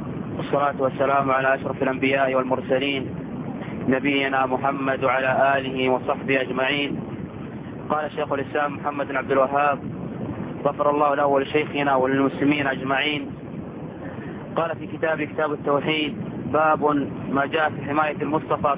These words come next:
صلى الله عليه وسلم جناب التوحيد وسد كل طريق يوصل إلى الشرك، وقول الله تعالى: "لقد جاءكم رسول من أنفسكم عزيز عليه ما عنتم"،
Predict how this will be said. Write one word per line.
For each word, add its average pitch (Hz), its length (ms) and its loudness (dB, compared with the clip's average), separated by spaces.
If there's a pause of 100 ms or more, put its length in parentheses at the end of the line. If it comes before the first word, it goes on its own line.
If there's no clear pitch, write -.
صلى 147 100 2
الله 147 100 4
عليه 139 160 0
وسلم 151 280 0
جناب 147 320 0
التوحيد 143 540 0 (640)
وسد 156 560 2
كل 165 200 4
طريق 160 440 2
يوصل 160 240 2
إلى 147 200 4
الشرك، - 460 -2 (680)
وقول 175 300 2
الله 160 400 2
تعالى: 156 440 2 (600)
"لقد 156 220 2 (140)
جاءكم 156 720 4
رسول 156 540 4
من 151 180 2
أنفسكم 151 840 2
عزيز 143 400 2
عليه 147 460 0
ما 147 100 4
عنتم"، 147 640 0